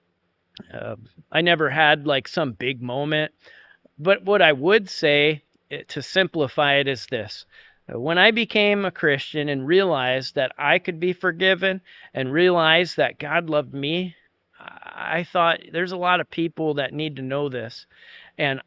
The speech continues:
I want to spend the rest of my life sharing the gospel with people."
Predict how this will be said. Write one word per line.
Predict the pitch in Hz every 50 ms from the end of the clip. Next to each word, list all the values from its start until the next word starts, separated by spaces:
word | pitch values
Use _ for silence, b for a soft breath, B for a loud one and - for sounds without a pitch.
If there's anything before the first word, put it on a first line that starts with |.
| _
I | - 156 175 185
want | 185 175 156 147
to | 135 120
spend | - - - 156 143 143
the | 143 139
rest | 143 143 139 - 147
of | 131
my | 131 139 143 151 160 160
life | 143 131 123 120 120 120 - - - - _
sharing | - - - - - 185 170 180 180 156 135 127 120 117 123 - _ _ b b b b b b b
the | - 143 160 135
gospel | 123 147 143 135 131 131 - - - 147 131 120 123 143 _ _ _ _ _ _
with | - 135 143 123 110 -
people." | - - 120 113 107 _ 107 117 135